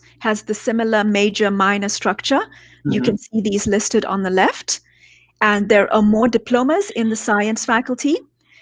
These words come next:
Speaker 1: So you could take computing science as a diploma or as a degree. Um, the same with resource ma-, management officer technology, and I'll show you in the next slide, that can ladder into other programs in a, in a Bachelor of Science.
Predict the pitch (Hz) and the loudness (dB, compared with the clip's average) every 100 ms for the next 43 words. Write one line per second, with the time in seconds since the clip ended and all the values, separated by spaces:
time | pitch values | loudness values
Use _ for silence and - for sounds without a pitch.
0 | _ - 240 214 214 220 220 - 233 220 | _ -2 2 4 2 0 -2 2 2 2
1 | 226 214 254 247 233 233 202 214 220 208 | -2 0 0 0 0 2 2 2 -2 -2
2 | 208 208 - 214 214 196 180 190 202 196 | -2 -4 -2 0 0 -2 -2 0 -2 -2
3 | 196 185 269 - _ _ _ _ _ - | -2 0 0 0 _ _ _ _ _ -8
4 | - 196 190 202 190 214 - 214 214 214 | 0 2 2 -2 -4 -4 2 2 4 2
5 | 208 202 - _ 185 220 226 254 254 226 | 2 0 -4 _ -8 -6 0 -2 0 -2
6 | - - 202 214 220 226 - 214 220 214 | -4 -2 0 0 -4 -6 -4 -4 -4 -6
7 | - - 214 202 208 240 208 196 202 - | -4 -6 -4 -4 -4 -2 -2 -2 -2 0
8 | 208 196 190 190 190 - 202 180 - - | 0 0 -4 -6 -6 -2 0 0 -4 -20
9 | _ 180 208 214 247 202 202 190 208 202 | _ 0 0 0 -2 0 2 2 2 0
10 | - 208 - - 196 185 185 - 185 190 | -2 -4 -6 -6 -4 -4 -6 -6 -6 -2
11 | 180 175 - - _ _ _ - 208 190 | -2 -2 -10 -16 _ _ _ -2 -2 0
12 | 180 175 180 202 185 165 - 180 - 180 | -4 -4 -2 0 0 -2 -4 -6 -4 -4
13 | 160 131 - - | -4 -6 -10 -12